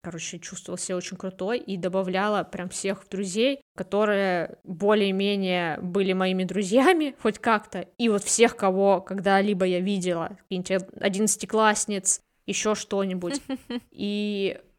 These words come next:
Speaker 1: они такие, знаешь, ещё были на понтах, типа: «Я тебя знаю». А ты такие: «Ой, ну да, ну мы в одной школе учимся,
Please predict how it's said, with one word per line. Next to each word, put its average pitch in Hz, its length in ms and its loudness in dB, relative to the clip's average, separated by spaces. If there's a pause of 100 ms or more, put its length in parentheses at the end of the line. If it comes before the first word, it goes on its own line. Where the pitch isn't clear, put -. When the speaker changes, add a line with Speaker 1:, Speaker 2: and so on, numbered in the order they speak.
Speaker 1:
они 208 240 -2
такие, 190 260 -8
знаешь, 196 240 -4
ещё - 180 -6
были 175 200 -4
на 180 100 -6
понтах, 190 380 -6
типа: 190 240 -6
«Я 208 260 2
тебя 202 440 -2
знаю». 208 1000 -2
А 175 60 -12
ты - 140 -18
такие: - 260 -4
«Ой, 381 160 0
ну 339 120 2
да, 294 340 4
ну 320 60 2
мы 262 120 0
в 254 40 2
одной 269 160 0
школе 302 460 2
учимся, 269 640 0